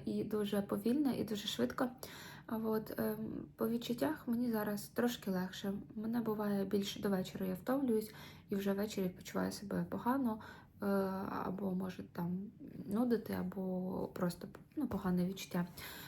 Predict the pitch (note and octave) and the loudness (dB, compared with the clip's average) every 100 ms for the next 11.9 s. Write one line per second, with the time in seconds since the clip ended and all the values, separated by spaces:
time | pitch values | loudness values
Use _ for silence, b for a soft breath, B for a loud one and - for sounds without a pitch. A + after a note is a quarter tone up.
0 | B G#3 G3 G3 G3 - G#3 B3+ A3 G3+ | B -2 0 0 -2 -2 2 2 0 0
1 | G3+ G3 F#3+ F3 A3 A3+ G#3 - G3 G3+ | 0 2 2 2 2 0 -2 -6 -6 -6
2 | - F3+ F#3 F3 F3 F3 F3+ F#3 F#3 F#3+ | -2 0 0 0 2 2 2 2 0 2
3 | F3+ F#3+ G3 C#4 C#4 A#3 A3 G3 G3 G3 | 2 2 0 0 2 0 0 -2 0 -2
4 | G3+ - - - - - - - - - | -4 -12 -20 -20 -20 -20 -20 -20 -20 -16
5 | - G#3+ F#3+ G3 B B B B B B | -4 0 0 0 B B B B B B
6 | B B B - A3+ G#3+ G#3 G3+ G3+ F#3+ | B B B 2 4 6 2 0 0 0
7 | F#3+ F#3+ G3 F#3+ - G3 G3 G#3 G3+ F#3+ | 2 0 0 -2 2 2 2 -2 0 2
8 | F#3 - F#3 F#3+ - - F3+ F#3+ G3+ G3+ | 2 0 -2 -2 -8 -2 0 4 2 4
9 | F#3+ - G3+ F#3+ G3 G3+ F3+ G#3 - - | 0 0 2 2 0 -2 -2 -2 -4 -6
10 | - D4 D4 C4+ A#3 A3 A3 G#3 G3+ G3+ | 0 2 2 0 0 0 2 2 2 -2
11 | - G#3 G3 F#3+ G#3+ C4+ C#4+ C#4 | -2 2 2 2 2 2 4 4